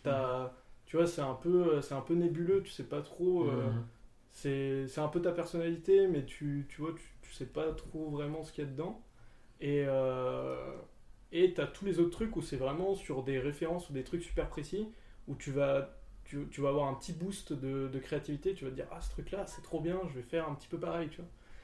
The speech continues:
Speaker 1: Et en fait, quand tu fais ce travail-là de,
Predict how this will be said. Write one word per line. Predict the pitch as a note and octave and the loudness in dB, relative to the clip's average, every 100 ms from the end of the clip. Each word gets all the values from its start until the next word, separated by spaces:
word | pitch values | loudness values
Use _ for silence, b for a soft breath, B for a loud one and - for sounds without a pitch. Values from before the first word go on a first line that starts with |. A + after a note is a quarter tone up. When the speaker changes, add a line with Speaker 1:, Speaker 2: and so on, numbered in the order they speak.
| b - | b -4
Speaker 1:
Et | D3 | -2
en | C3 | 4
fait, | F#3 F3+ | 4 4
quand | E3+ | 0
tu | E3+ | 0
fais | - | -2
ce | D3 - - F3+ E3+ D#3+ | -2 -4 0 6 8 6
travail-là | - D3+ D#3 D#3 F3 F3+ | 2 2 4 6 6 6
de, | D3 C#3+ C#3+ | 4 2 2